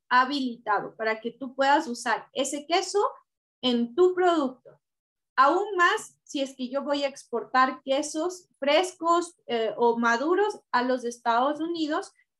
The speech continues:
requiero que mi planta esté habilitada, pero aparte de estar habilitada ante la F D A, tiene que estar habilitada por la usda, y la usda, a su vez, le encarga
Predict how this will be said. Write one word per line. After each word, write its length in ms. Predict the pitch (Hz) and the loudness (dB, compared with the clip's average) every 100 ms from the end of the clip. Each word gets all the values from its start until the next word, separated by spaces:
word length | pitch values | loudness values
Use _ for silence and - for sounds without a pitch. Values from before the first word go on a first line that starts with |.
| _ - | _ -2
requiero 640 | 254 254 302 311 359 359 | -2 0 2 2 2 0
que 120 | 254 | -2
mi 200 | 240 220 | -2 -6
planta 440 | - 294 349 403 370 | -6 -2 -2 -2 -6
esté 220 | - 254 | -2 -2
habilitada, 800 | 247 285 269 247 220 196 151 - - | 0 -2 -4 -4 -2 -2 -2 -10 0
pero 440 | 247 254 262 - _ _ - | 4 4 2 -4 _ _ -2
aparte 520 | 247 254 349 440 427 | -2 4 2 2 0
de 60 | 269 | 0
estar 280 | 302 269 269 | -2 0 2
habilitada 640 | 294 277 233 233 240 240 | 0 -4 -8 -2 0 0
ante 220 | 247 254 226 | 0 -2 -6
la 160 | 220 | -6
F 220 | 226 240 | -8 -8
D 120 | 220 254 | -2 2
A, 140 | 427 508 _ _ _ _ _ | 2 -2 _ _ _ _ _
tiene 300 | 254 254 269 | 0 0 0
que 60 | 262 | -4
estar 280 | - 240 247 | -2 0 0
habilitada 760 | 254 240 233 - 226 233 - | 0 -4 -6 -4 -2 -2 -2
por 140 | 240 | -4
la 160 | 233 240 | 0 0
usda, 400 | 311 349 262 359 508 _ _ _ _ _ | 2 0 2 0 0 _ _ _ _ _
y 100 | 285 | 0
la 180 | 294 285 | 4 4
usda, 380 | 311 359 - 415 523 - - | 4 0 2 2 2 -2 -4
a 140 | 294 | -4
su 180 | 302 262 | -4 -4
vez, 320 | 269 294 320 | 0 0 0
le 120 | 330 | -2
encarga 880 | 269 247 - - 277 320 269 269 - | -2 -4 -6 0 4 4 2 0 -2